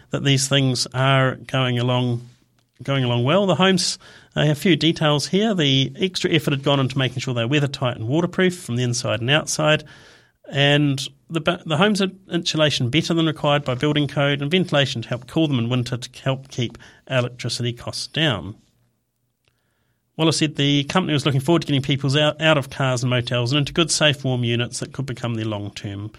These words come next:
homes. The complex includes a communal laundry for people who don't have their own machines, a communal outdoor areas and walkways where people would be encouraged to mingle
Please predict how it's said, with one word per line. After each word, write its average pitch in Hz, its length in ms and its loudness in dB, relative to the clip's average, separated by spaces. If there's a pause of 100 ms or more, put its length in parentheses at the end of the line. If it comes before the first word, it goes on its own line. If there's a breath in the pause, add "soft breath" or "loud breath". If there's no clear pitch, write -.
(240 soft breath)
homes. 110 520 -2 (360 loud breath)
The 127 60 -6
complex 180 400 0
includes 147 320 2
a - 60 -6
communal 170 320 2
laundry 151 320 4
for 147 140 -4
people 180 420 0
who 156 80 0
don't 127 160 0
have 123 140 -6
their 127 100 0
own 123 140 0
machines, 175 460 2
a - 40 -8
communal 180 380 0
outdoor 139 300 -2
areas 143 300 2
and 147 140 0
walkways 165 420 0
where 131 80 -2
people 135 280 -4
would 120 100 -2
be 120 100 -2
encouraged 117 540 -4
to 131 60 -4
mingle 110 400 -4